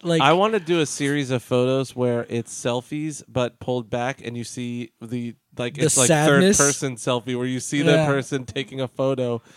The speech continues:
Speaker 2: of themselves pretending that they're, I, it's so crazy. It's just all of it. Like, I have a friend who's selfie obsessed.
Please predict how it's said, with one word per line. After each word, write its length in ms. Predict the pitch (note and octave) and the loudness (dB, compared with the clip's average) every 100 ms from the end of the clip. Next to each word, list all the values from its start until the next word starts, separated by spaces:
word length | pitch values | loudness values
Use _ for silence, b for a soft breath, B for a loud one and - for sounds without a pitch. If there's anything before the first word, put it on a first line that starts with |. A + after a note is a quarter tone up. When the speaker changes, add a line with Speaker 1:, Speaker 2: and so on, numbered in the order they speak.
| b b - | b b 6
Speaker 2:
of 200 | C3+ C3+ | 6 6
themselves 580 | C#3 B2 D3+ C#3 B2+ - | 0 2 4 4 4 0
pretending 760 | - B2+ C#3 C#3 C3 B2+ A#2+ | -8 -4 -4 -2 -2 -6 -8
that 280 | A#2 B2+ B2 _ | -4 -4 -6 _
they're, 320 | A#2+ B2 C3 A2 | -2 0 0 -2
I, 180 | C3+ F2 b b b b b b b - _ | -6 -6 b b b b b b b -20 _
it's 160 | D3+ | -6
so 240 | - A3+ G#3+ | -2 0 0
crazy. 480 | - G2+ B2 A2+ G2 | -2 -8 -2 -2 -2
It's 100 | A2+ | -8
just 140 | C3+ | -10
all 240 | - A#2 A2+ | -2 0 0
of 100 | G#2+ | -4
it. 120 | G#2 | -4
Like, 180 | A#2 A#2+ | -4 -2
I 100 | C#3+ | -4
have 140 | D3+ | -4
a 100 | C#3+ | -10
friend 420 | A#2+ - A#2 G#2+ G#2 | -12 -6 -4 -4 -8
who's 200 | A2 G2+ | -12 -10
selfie 360 | A2+ G#2 G#2 | -10 -10 -14
obsessed. 680 | F#2 - - F2 - - | -14 -14 -14 -14 -16 -20